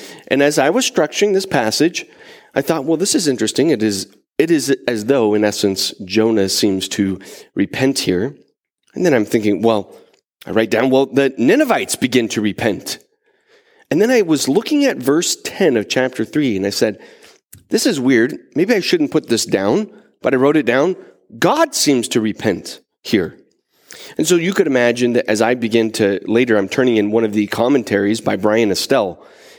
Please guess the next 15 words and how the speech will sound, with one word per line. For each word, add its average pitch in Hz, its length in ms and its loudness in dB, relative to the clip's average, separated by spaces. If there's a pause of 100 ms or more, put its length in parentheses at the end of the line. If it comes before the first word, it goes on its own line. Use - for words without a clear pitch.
and 107 120 0
I 104 80 2
notice 117 300 2
some 98 160 0
big, 113 480 -4
bold 120 300 0
black 110 360 -2
letters, 101 500 -2 (1300)
"Jonah 143 300 0
repents." 104 680 -4 (360)
Then 117 200 0
a - 20 -6
couple 120 260 -4
pages 107 360 -2
later, 120 320 0